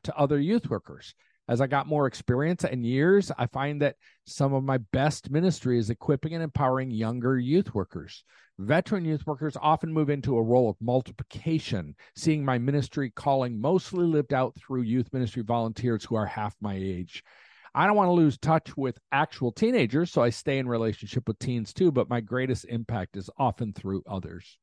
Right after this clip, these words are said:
Third observation, I've had to learn to say no.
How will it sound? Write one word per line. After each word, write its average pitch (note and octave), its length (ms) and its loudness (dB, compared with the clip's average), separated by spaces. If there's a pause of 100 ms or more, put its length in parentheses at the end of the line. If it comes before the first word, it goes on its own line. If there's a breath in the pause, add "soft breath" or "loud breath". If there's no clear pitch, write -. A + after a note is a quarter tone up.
(1000 soft breath)
Third G#3 160 4
observation, C3+ 720 2 (320)
I've D3 160 2
had E3+ 320 -2
to F#3+ 80 -4
learn D3+ 220 0
to C3+ 60 -2
say C#3 200 -4
no. C3+ 460 -6